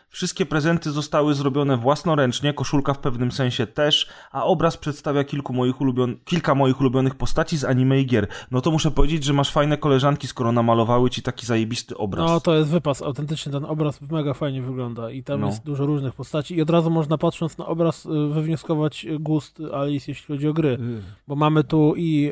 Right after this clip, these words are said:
Speaker 2: tego, i Silent Hilla mamy, i mamy Mass Effecta, i mamy
Speaker 3: Assassin's
Speaker 2: Altaira.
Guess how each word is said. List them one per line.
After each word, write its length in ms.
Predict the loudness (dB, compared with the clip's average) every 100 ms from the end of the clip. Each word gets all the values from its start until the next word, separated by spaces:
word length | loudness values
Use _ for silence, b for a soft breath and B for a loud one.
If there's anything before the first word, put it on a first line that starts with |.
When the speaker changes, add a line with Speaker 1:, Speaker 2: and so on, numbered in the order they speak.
| -2
Speaker 2:
tego, 400 | -4 -4 -4 -4 -4
i 400 | -2 -2 -2 -4 -2
Silent 320 | -2 -2 -4
Hilla 260 | 0 2
mamy, 480 | 2 2 2 2 2 2
i 120 | 0
mamy 360 | 0 2 0
Mass 260 | 0 -2 -4
Effecta, 580 | -2 -2 -2 -2 0 0
i 60 |
mamy 180 | 0 -2
Speaker 3:
Assassin's 140 | 2 2
Speaker 2:
Altaira. 440 | 2 2 4